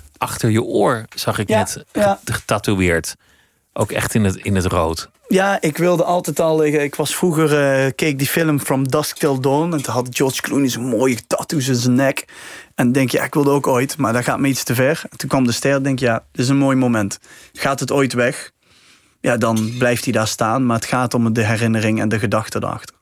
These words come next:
Speaker 1: Het gaat om het moment dat je die ster kreeg.
Speaker 2: Ja.
Speaker 1: Wa-, waarom was dat zo'n belangrijk moment? Ja, het is voor elke chef een belangrijk moment, dus in die zin een gekke vraag, maar waarom was het zo belangrijk dat het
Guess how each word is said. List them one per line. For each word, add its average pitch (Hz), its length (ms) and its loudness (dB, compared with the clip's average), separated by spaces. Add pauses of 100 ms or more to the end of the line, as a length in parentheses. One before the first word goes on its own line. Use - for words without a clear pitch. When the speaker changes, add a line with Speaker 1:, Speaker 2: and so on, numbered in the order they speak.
Speaker 1:
Het - 160 -2
gaat 113 160 2
om 110 100 2
het 101 100 2
moment 107 340 4
dat 101 160 -2
je - 60 -6
die 101 100 -2
ster 98 300 2
kreeg. 82 420 -2 (120)
Speaker 2:
Ja. - 280 -2 (320)
Speaker 1:
Wa-, 120 220 2
waarom 143 280 2
was 131 140 0
dat 123 120 -6
zo'n 131 180 2
belangrijk 113 400 2
moment? 107 320 2
Ja, 92 80 0
het 101 80 -2
is 113 120 0
voor 120 120 0
elke 123 240 0
chef 107 260 0
een 110 100 0
belangrijk 95 360 0
moment, 95 280 0
dus 98 140 -4
in 107 80 2
die 107 140 2
zin 104 260 0 (540)
een 104 100 -2
gekke 110 220 0
vraag, 113 300 -2
maar 107 140 2
waarom 104 240 0
was 95 140 -2
het - 100 -8
zo 117 220 2
belangrijk 98 380 0
dat 92 140 -4
het 95 220 -8